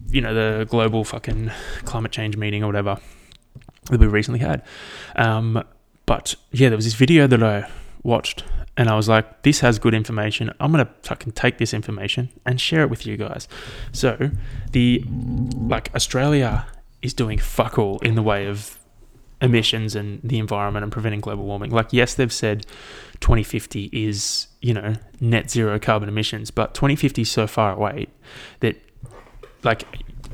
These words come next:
we're not gonna pay attention to what's happening now, are we? We're only gonna worry about it when we get to, like, twenty forty and be like, "Hey, what are we doing, um, in relation to climate change?" And by then, most of the people that are involved in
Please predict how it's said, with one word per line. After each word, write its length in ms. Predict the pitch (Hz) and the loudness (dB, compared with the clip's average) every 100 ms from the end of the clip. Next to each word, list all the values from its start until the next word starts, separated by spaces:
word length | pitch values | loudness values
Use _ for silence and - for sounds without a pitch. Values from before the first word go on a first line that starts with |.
| - | -2
we're 80 | 131 | 2
not 160 | 127 - | 4 8
gonna 140 | - | 6
pay 140 | 117 | 6
attention 360 | 107 - 117 120 | 2 0 -2 -2
to 80 | 113 | -4
what's 180 | 104 - | -4 -4
happening 320 | 110 110 107 | -6 -6 -6
now, 200 | 98 101 | -4 2
are 140 | 113 | 2
we? 200 | 104 101 - - - _ | 2 -4 -10 -20 -20 _
We're 160 | 120 127 | 4 6
only 140 | 127 | 6
gonna 180 | 120 110 | 6 4
worry 300 | 104 113 113 | 6 8 8
about 240 | 107 104 | 6 4
it 120 | 101 104 | 2 2
when 160 | 113 | 2
we 80 | 107 | 2
get 140 | 107 | 2
to, 80 | 117 | 2
like, 160 | 107 101 | 2 0
twenty 200 | - 107 | -2 -2
forty 360 | - 110 107 | 2 2 2
and 100 | 107 | 0
be 60 | 110 | 0
like, 100 | 113 | 0
"Hey, 300 | 151 151 139 - | 2 2 0 -2
what 80 | 226 | -4
are 40 | |
we 120 | 240 | -2
doing, 560 | - 120 123 127 113 104 110 | 0 4 4 4 2 0 -2
um, 340 | 107 104 104 - - - - - - - | -2 -2 -4 -8 -20 -20 -20 -20 -20 -4
in 60 | 120 | 4
relation 280 | 113 101 113 | 4 4 0
to 40 | |
climate 300 | - 113 143 | 0 2 2
change?" 280 | - 104 - - - - - | -2 -8 -10 -20 -20 -8 0
And 120 | 113 | 2
by 120 | 104 | 4
then, 340 | 135 127 107 - _ | 4 4 0 -6 _
most 260 | - 143 - | 4 4 4
of 60 | 120 | 2
the 40 | |
people 300 | 110 113 113 | 4 2 2
that 120 | 110 | 2
are 100 | 107 | 2
involved 480 | 104 104 117 113 101 | 2 6 8 6 4
in 400 | 113 107 104 110 | -2 0 0 -2